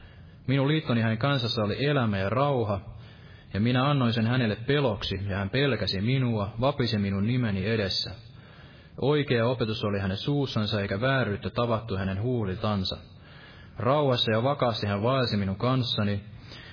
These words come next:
ja monet hän käänsi pois pahoista töistä, sillä papin huulten pitää tallettaman tieto, ja hänen suussansa etsitään opetus, sillä hän on Herran Sebaotin sanan saattaja." Eli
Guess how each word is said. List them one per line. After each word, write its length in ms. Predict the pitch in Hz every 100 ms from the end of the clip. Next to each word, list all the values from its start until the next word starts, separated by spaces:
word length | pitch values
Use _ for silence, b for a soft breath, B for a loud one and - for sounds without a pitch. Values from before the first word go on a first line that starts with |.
| B
ja 80 | -
monet 300 | 113 160 156
hän 160 | 127 113
käänsi 340 | 143 143 110
pois 380 | 104 139 127 -
pahoista 420 | 139 131 110 -
töistä, 520 | 95 127 120 101 - 90 - - - -
sillä 220 | - 98
papin 440 | 101 139 147 123 113
huulten 340 | 139 127 107
pitää 260 | 104 101 98
tallettaman 580 | 127 127 110 104 95 90
tieto, 500 | 135 139 120 107 95 - B B B B -
ja 100 | 101
hänen 240 | 123 131 113
suussansa 520 | 131 127 107 104 101
etsitään 460 | 107 - 101 95
opetus, 560 | 113 123 107 95 92 -
sillä 240 | - 98 98
hän 200 | 127 123
on 100 | 101
Herran 380 | 123 135 98 95
Sebaotin 600 | 120 113 95 90 92 90
sanan 380 | 120 117 87
saattaja." 640 | 82 107 101 - - 76 71 - - - - - -
Eli 260 | 98 95